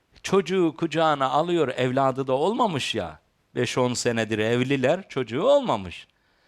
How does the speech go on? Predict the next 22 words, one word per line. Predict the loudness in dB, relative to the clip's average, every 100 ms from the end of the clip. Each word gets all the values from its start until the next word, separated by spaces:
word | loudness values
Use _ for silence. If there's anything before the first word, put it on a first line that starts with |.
| _ _ _ _ _ _ _ _ _ _
Allah | -4 -2 -2 -2 -4 -10 _ _ _ _ _ _
çocuklara | -4 -2 -4 -2 0 0 -2
bir |
masumiyet | 0 2 2 0 -4 -2 -2 -2
vermiştir. | -6 -6 -8 -14 -16 -20 -20 _ _ _ _ _ _ _ _ _ -2
O | 0 0 -6 -12
hangi | -4 -2 -2 -4
çocuğu | -2 -2 2 2
elinize | 2 0 -4 2
alırsanız | 2 2 -2 -2 -2 -2 0
alın, | 0 0 -6 -14 _ _ _ _ _ _ _
şöyle | -4 0 0 -2 -6 _
kucağınıza | -6 0 0 0 2 4
aldığınızda | 4 4 0 -2 -2 -2 -4 -2
onun | -4 -2 -2 -4
bir | -4 -4 -6
böyle | -6 -2 -2
sütle | -2 -4 -8 -2 -4 0 -2 0
karışık | 0 0 0 -4 -8 -4
bir | -6
kokusu | -4 -6 -8 -6 -6 -2
vardır, | 0 -2 -2 -6 -6